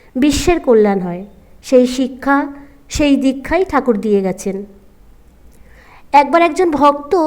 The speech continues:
রামকৃষ্ণ মঠ ও মিশনের অধ্যক্ষ স্বামী গহনানন্দজির কাছে এসে প্রশ্ন করছেন, "মহারাজ, জপ কিভাবে করব?" মহারাজ উত্তরে বললেন, মেলার ভিড়ে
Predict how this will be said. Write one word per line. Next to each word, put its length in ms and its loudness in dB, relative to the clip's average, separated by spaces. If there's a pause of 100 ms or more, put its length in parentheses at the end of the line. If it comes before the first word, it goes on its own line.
(560)
রামকৃষ্ণ 600 4
মঠ 400 4
ও 40 4
মিশনের 420 2
অধ্যক্ষ 480 0 (240)
স্বামী 260 -2
গহনানন্দজির 840 0
কাছে 280 -4
এসে 480 -2 (340)
প্রশ্ন 340 2
করছেন, 500 -2 (840)
"মহারাজ, 540 0 (960)
জপ 240 2
কিভাবে 360 0
করব?" 500 2 (800)
মহারাজ 420 4
উত্তরে 360 0
বললেন, 540 4 (1120)
মেলার 380 4 (100)
ভিড়ে 500 0